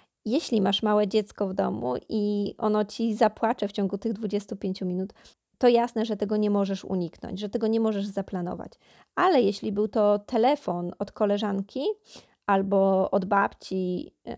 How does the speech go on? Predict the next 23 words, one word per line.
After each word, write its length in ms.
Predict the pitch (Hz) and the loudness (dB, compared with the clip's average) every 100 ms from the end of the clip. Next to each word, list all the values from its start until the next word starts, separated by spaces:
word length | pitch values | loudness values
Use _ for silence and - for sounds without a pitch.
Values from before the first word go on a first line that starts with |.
| - | -2
albo 220 | 220 202 | 2 4
od 120 | 208 208 | 2 2
mamy, 560 | 214 226 208 196 196 - _ _ | 2 2 2 0 -2 -6 _ _
czy 140 | - 220 208 196 | 2 4 4 4
jakieś 260 | 202 220 202 | 0 0 -4
powiadomienie 720 | 220 214 202 208 214 233 214 | -2 2 2 2 2 2 0
na 60 | 202 | -2
Facebooku, 720 | 202 202 190 185 - 247 359 _ _ _ _ _ - | 0 -2 -2 -8 -6 -6 -6 _ _ _ _ _ 0
to 80 | |
jednak 320 | 302 294 269 - | 2 2 -4 -2
to 140 | 240 | 0
możesz 460 | 214 208 196 185 - | 0 0 -2 -4 -8
wyciszyć, 640 | 202 202 - 240 196 175 - _ | -6 -6 -4 -2 -2 -4 -12 _
wyłączyć, 600 | 226 196 165 - - - | -2 0 0 -6 -10 -10
tak 180 | - 247 | -6 -2
aby 180 | - 208 | 0 0
móc 260 | 208 214 - | 0 -2 -2
się 180 | 208 | -2
skupić 360 | 202 - 220 202 | -2 -6 -8 -4
te 100 | 202 | -4
dwadzieścia 480 | 180 196 226 - 202 | -4 -4 -4 -4 -4
pięć 280 | 196 185 196 | -4 -4 0
minut 300 | 190 196 | 0 -2